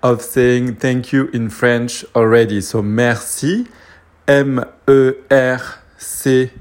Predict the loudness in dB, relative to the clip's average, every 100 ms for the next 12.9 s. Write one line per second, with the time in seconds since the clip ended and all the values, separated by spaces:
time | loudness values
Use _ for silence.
0 | -12 -4 -4 -4 -8 -20 _ _ _ _
1 | _ -20 -20 -6 -2 0 0 0 4 4
2 | 2 -4 -16 -20 -20 -20 _ _ 0 2
3 | 2 0 -2 -6 _ _ _ -4 -4 -4
4 | -8 -18 -20 _ _ -2 2 4 2 0
5 | -6 -4 0 0 0 2 4 2 0 -12
6 | -20 _ -12 -8 -2 -2 0 0 2 2
7 | 2 0 -2 -4 0 0 0 0 0 0
8 | 0 0 2 -2 -2 -12 _ -6 -2 2
9 | 2 0 -6 -8 -6 -6 -12 _ _ -10
10 | -4 -2 -4 -4 -8 -4 -2 -2 -2 -2
11 | 0 0 0 -2 -2 -6 -14 _ _ _
12 | _ -6 0 0 0 -4 -6 -4 -4